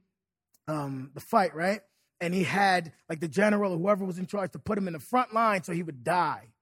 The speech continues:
How he, how he thought that was gonna fix the problem, I don't know. But you look at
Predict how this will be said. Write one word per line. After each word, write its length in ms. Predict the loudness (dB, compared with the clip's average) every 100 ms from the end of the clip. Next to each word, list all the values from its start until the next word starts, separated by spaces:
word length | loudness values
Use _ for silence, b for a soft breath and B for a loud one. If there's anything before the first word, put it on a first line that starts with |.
| _ _ _ _
How 300 | 2 8 10
he, 160 | 10 6
how 200 | 6 8
he 120 | 10 8
thought 380 | 6 2 4
that 140 | 4 2
was 100 | 0
gonna 120 | -4
fix 300 | -2 -2 -2
the 60 | -6
problem, 380 | 0 2 2 0
I 80 | -2
don't 200 | -4 -2
know. 300 | -2 -2 -10 _ _ _ 10
But 320 | 10 10 6
you 100 | 4
look 200 | 6
at 80 | 2